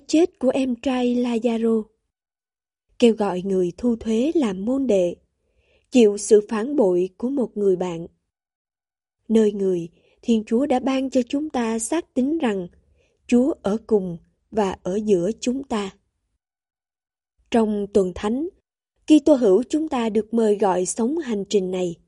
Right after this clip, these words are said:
của kế hoạch yêu thương diễn ra trong toàn thể lịch sử những tương quan giữa Thiên Chúa và nhân loại. Chúa Giêsu vào thành Jerusalem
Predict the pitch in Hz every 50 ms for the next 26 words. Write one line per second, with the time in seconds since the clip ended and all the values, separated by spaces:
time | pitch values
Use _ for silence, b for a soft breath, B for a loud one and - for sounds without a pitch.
0 | _ _ - 202 180 170 202 214 - 254 269 269 269 196 - _ _ - 233 226
1 | 220 220 - 233 226 220 214 220 220 202 208 190 202 254 - 277 269 269 - 294
2 | 285 277 277 - 214 196 185 185 175 185 180 214 262 254 240 - - - - 202
3 | 175 170 214 269 294 294 233 226 233 - 269 254 247 233 226 247 233 226 226 226
4 | 226 196 202 240 240 - 269 262 254 240 - - 226 226 240 285 320 339 302 214
5 | 170 170 190 220 214 220 214 185 175 165 170 - - _ _ _ _ _ _ _
6 | _ _ _ _ _ _ _ _ _ _ _ _ _ _ _ _ _ - 285 285
7 | 269 277 254 220 220 - - 233 220 220 214 208 220 202 196 - 214 208 202 196
8 | 196 208 262 277 277 285 277 262 - - 262 247 247 247 233 233 240 226